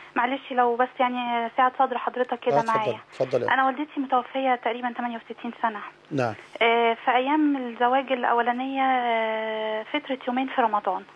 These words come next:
Speaker 2: نعم.
Speaker 1: آه، فسألنا يعني الشيوخ بتاع الج-، الجوامع، قالوا إن م-، آه، هي الزوجة بيبقى عليها تعويض يوم واحد والزوج بيبقى عليه تقريبًا الشهر.
Speaker 2: آه،
Speaker 1: فهي
Speaker 2: أفطرت من، بسبب جماع زوجها لها؟
Speaker 1: آه.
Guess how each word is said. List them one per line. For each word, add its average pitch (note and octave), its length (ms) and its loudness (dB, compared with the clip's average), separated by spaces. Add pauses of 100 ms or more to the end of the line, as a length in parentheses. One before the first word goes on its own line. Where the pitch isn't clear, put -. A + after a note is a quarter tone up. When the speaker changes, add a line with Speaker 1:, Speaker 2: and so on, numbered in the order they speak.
(200)
Speaker 2:
نعم. B2 240 0 (180)
Speaker 1:
آه، G#3 1400 -2
فسألنا B3 840 2
يعني C#4+ 400 2
الشيوخ A#3+ 380 -4
بتاع C4+ 200 2
الج-، B3+ 160 0
الجوامع، B3+ 800 2
قالوا C#4+ 260 2
إن A#3+ 400 -4
م-، A#3+ 80 -4
آه، A#3 300 -2
هي C#4 240 0
الزوجة B3+ 340 2
بيبقى A#3 220 0
عليها A#3+ 600 4 (400)
تعويض C4 360 0
يوم C#4 160 -2
واحد D4 380 0
والزوج A#3+ 400 -4
بيبقى A#3+ 220 -2
عليه B3 140 -4
تقريبًا A#3+ 320 -6
الشهر. A#3 460 -2 (440)
Speaker 2:
آه، D#3 80 4
Speaker 1:
فهي D#3+ 160 2
Speaker 2:
أفطرت G3 520 0
من، D3 500 0
بسبب D3+ 480 2
جماع D3 460 0
زوجها D3+ 400 2
لها؟ G3+ 300 0
Speaker 1:
آه. A#3+ 240 4